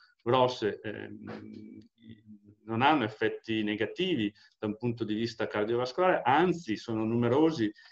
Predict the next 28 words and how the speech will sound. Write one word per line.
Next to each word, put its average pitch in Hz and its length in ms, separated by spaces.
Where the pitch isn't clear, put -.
i 110 100
lavori 117 320
in 117 60
letteratura 113 540
che 107 120
ci - 140
dicono 131 320
come, 135 420
eh, 107 320
abbiano 143 400
un 110 140
effetto 135 540
protettivo 113 600
a 117 40
livello 104 300
cardiovascolare, 101 840
tanto 113 300
da 104 120
ridurre 110 500
la 98 80
mortalità 92 800
cardiovascolare, 92 840
però 302 380
ci 170 100
sono 139 280
dei 117 140
warning, 117 520
cioè 113 260